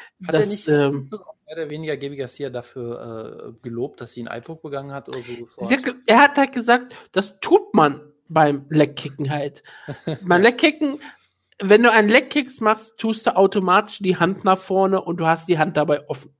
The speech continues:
Speaker 1: Ja.
Speaker 2: Das war die, äh, Aussage von Darren Krugchik. Und ich sage, das stimmt sogar, aber das ist halt das Problem von Mixed Martial Arts.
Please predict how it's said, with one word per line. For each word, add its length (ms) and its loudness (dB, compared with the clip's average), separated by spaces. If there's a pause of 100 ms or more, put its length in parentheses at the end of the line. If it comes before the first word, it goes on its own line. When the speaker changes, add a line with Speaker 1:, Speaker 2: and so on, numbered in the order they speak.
(800)
Speaker 1:
Ja. 120 -12 (140)
Speaker 2:
Das 200 -4
war 140 8
die, 140 4
äh, 320 -2
Aussage 360 0
von 140 -10
Darren 180 -2
Krugchik. 340 -6
Und 100 -4
ich 100 -4
sage, 240 2 (360)
das 100 0
stimmt 340 -2
sogar, 400 2 (220)
aber 140 4
das 120 0
ist 60 -4
halt 120 4
das 120 -4
Problem 320 6
von 180 0
Mixed 280 0
Martial 420 2
Arts. 460 -2